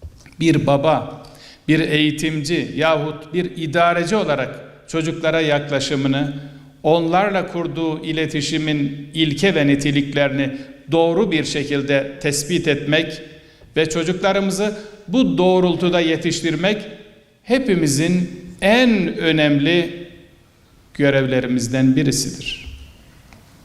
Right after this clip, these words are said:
Burada önemli ifade edeyim ki, çocukların fiziksel ve duygusal gelişiminde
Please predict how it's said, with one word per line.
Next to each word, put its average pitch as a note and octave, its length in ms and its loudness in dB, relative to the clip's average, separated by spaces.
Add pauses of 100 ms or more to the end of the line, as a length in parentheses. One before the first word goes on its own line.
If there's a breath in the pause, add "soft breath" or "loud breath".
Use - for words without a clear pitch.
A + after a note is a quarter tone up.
(1200 loud breath)
Burada G3 320 4
önemli F#3 420 4
ifade E3 360 2
edeyim E3+ 380 2
ki, - 380 -4 (520 loud breath)
çocukların G3 840 2 (300)
fiziksel G3 680 2
ve D3 180 0
duygusal F3 640 2
gelişiminde D3+ 840 0